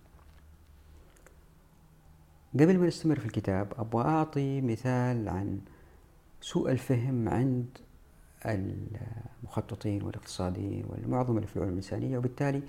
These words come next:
انسحب معهم معظم الناس في كل التخصصات. سوء الفهم هذا يتلخص في الآتي. الآن عندما المسلمين استخدموا الإحياء في المجتمعات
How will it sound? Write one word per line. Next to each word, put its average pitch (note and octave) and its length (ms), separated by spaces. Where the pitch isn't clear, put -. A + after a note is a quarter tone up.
انسحب - 340
معهم A#2+ 440
معظم B2+ 340
الناس F#2 380
في - 80
كل G#2+ 180
التخصصات. - 600
سوء E3+ 200
الفهم D3+ 300
هذا D3 160
يتلخص B2 360
في - 100
الآتي. G2+ 400
الآن B2 520
عندما A2 280
المسلمين D3 840
استخدموا A#2+ 480
الإحياء G2 500
في - 60
المجتمعات G2 680